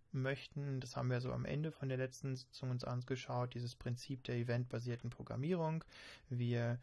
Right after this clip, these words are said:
selektieren ein H T M L-Element im JavaScript.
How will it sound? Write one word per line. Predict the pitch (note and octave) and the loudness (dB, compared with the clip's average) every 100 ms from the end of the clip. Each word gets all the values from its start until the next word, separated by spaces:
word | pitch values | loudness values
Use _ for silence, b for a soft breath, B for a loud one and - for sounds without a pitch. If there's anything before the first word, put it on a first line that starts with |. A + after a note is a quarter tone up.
| B B - | B B -2
selektieren | B2 A#2+ B2 - D#3+ E3 D#3+ D#3 - | 2 4 2 0 0 4 4 4 2
ein | B2+ B2+ B2 B2 B2 | 2 4 4 4 4
H | A#2+ | 2
T | A#2+ - | 0 -2
M | - | 0
L-Element | D3+ - D3 C#3 C3+ C3 A#2+ | 2 4 4 4 2 0 -2
im | |
JavaScript. | A#2+ D3 E3+ D3+ - D3+ D3 - | -2 0 0 0 2 2 2 -4